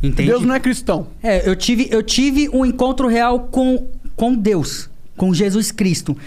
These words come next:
Speaker 1: É isso que eu acredito. E vou morrer acreditando. Tudo se fez novo. Novas experiências. Eu não vivo de passado.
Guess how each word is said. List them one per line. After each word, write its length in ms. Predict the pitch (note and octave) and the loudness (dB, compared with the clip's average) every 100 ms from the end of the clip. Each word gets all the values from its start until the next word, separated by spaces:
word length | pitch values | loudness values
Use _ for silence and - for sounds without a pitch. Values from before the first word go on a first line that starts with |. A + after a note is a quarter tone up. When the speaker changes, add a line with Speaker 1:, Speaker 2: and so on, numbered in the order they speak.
| - - | -14 -2
Speaker 1:
É 80 | F#3+ | -2
isso 180 | E3+ | 0
que 40 | - | 0
eu 40 | |
acredito. 680 | G3 - C4+ G3+ G#3+ - C3 - - - - | 0 0 0 2 0 0 -8 -8 -18 -16 -4
E 60 | G#4+ | 0
vou 160 | D#4 | 2
morrer 320 | D4 D4 G3 | 2 2 2
acreditando. 720 | A#3 B3 D#4 D#4 - C4 E3+ A#2+ - - - | 0 2 0 0 0 2 2 -2 -10 -14 -2
Tudo 260 | C4+ C4 | 0 2
se 140 | D4 D#4 | 0 0
fez 260 | - E4+ | 0 2
novo. 420 | C#4+ C#4 G#3 C#3 A#2 - | 4 4 2 -2 -6 -2
Novas 480 | F3 F#3 F#3+ A3 A#3 | 2 4 2 2 0
experiências. 840 | A3+ - B3 C4 B3 F3 - C3 - - - | -2 0 0 2 2 2 -2 -6 -8 -16 -4
Eu 80 | F#3+ | 0
não 120 | A#3 | 2
vivo 200 | C4 C#4 | 2 2
de 100 | C4 | 0
passado. 600 | C#4+ A#3 - F3+ D3 C3 | -2 -2 0 0 0 -4